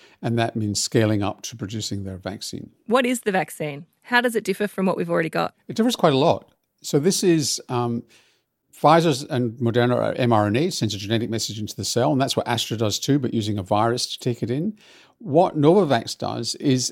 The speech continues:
Speaker 1: it actually uses part of the spike protein itself. So it's actually, it's called a protein-based vaccine. So it injects the actual part of the spike protein and attaches it to an adjuvant. Now, an adjuvant,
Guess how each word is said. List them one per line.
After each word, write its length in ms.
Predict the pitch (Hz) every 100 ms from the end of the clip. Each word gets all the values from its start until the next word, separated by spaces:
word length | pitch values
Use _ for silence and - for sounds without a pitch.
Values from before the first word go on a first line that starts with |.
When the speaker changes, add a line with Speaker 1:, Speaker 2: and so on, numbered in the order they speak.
| -
Speaker 1:
it 160 | 156 -
actually 500 | 147 - - 156 143
uses 560 | 131 131 127 120 123 113
part 320 | - 123 123
of 80 | 113
the 60 |
spike 320 | - 131 -
protein 380 | - 127 117 110
itself. 440 | 117 - 110 107 -
So 140 | 131
it's 120 | 110
actually, 300 | 156 - -
it's 100 | -
called 200 | - 123
a 20 |
protein-based 760 | 113 143 135 120 110 110 - _ _ - _ - _ _ -
vaccine. 680 | 110 131 135 - 151 202 165 _ -
So 220 | - 131 -
it 120 | 131
injects 720 | 135 120 104 143 151 - - -
the 380 | 139 123 120 - _ _ -
actual 420 | 143 - 127 123
part 300 | - 127 120
of 60 | 113
the 60 |
spike 280 | - 113 110
protein 480 | - 107 - 98 - _ _ _ _ - _ _
and 200 | 135 131
attaches 720 | - 131 - 170 185 190 143 98
it 260 | - - - _ _ _ -
to 580 | - 147 131 127 127 -
an 160 | - 127
adjuvant. 500 | 135 123 110 107 -
Now, 140 | 127
an 140 | 120 123
adjuvant, 460 | 156 170 156 123